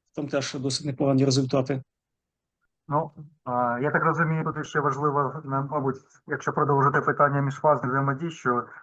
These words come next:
Speaker 2: електропровідні полімери, ви ж доп-, доповнені у вас, да? Це я так розумію? Тобто
Speaker 1: Доповнені,
Speaker 2: пара-,
Speaker 1: доповнені.
Speaker 2: тобто вони мають заряд якийсь, да?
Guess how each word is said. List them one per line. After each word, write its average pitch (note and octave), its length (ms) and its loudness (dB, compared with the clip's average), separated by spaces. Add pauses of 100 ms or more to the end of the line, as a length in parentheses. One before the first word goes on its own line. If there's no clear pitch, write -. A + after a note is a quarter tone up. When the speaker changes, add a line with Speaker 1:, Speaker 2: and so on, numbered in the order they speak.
(200)
Speaker 2:
електропровідні C#3 580 0
полімери, C#3+ 380 2
ви C3+ 120 2
ж C3+ 80 2
доп-, C3 380 -4
доповнені C3+ 500 2
у A2+ 40 -6
вас, A2+ 120 -6
да? A#2 100 2
Це - 180 -2
я B2 100 0
так B2 140 -2
розумію? A#2+ 520 -2 (200)
Тобто C#3+ 180 -2
Speaker 1:
Доповнені, D3+ 420 2
Speaker 2:
пара-, C3 140 -12
Speaker 1:
доповнені. C3 680 -2 (100)
Speaker 2:
тобто C#3+ 240 -4
вони C#3+ 300 2
мають C#3 320 2
заряд C3+ 280 0
якийсь, A2+ 340 -6
да? D3+ 240 0